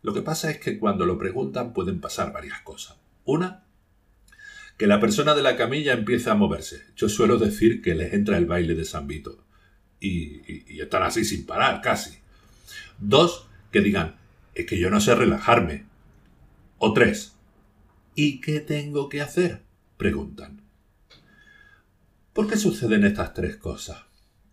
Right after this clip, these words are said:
Bueno, aunque no te puedo asegurar que realmente sea así,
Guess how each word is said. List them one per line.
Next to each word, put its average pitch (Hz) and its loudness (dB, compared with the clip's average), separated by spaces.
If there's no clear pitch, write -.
Bueno, 151 0
aunque - -2
no 156 0
te 208 4
puedo 165 2
asegurar 107 2
que 92 -4
realmente 123 0
sea 107 0
así, 147 -4